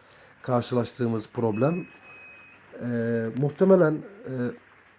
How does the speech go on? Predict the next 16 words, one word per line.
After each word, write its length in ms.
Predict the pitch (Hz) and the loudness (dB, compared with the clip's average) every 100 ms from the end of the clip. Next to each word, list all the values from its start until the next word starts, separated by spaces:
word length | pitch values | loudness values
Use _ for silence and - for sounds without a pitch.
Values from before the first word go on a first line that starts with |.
| - | -16
iki 200 | 147 185 | -6 4
yıl 240 | 170 139 | 6 6
muayene 320 | 120 139 151 160 | 2 4 4 2
süresinde, 680 | - 139 127 135 127 127 127 - | -2 -2 -2 -2 0 0 -2 -8
e, 40 | 123 120 120 | -6 -4 -6
ka-, 220 | - 143 - - - | -2 -2 -2 -8 -4
deponun 440 | 139 143 160 165 | 0 2 2 2
bu 60 | 160 | 0
kadar 280 | 170 160 160 | 2 2 2
kirleneceğini 560 | 156 151 156 143 165 | 0 4 4 4 2
düşünmüyorum 560 | 160 135 165 127 120 143 | 0 0 2 4 4 0
ki 240 | - 151 | 0 2
öyle 260 | 127 147 151 | 4 6 4
sıkıntılarla 540 | 147 - 139 - 143 | 2 -6 -4 2 2
pek 200 | 135 147 | 2 0
karşılaşmıyoruz. 760 | 139 131 - 147 - 123 143 147 | 0 0 0 -2 0 -2 -2 -6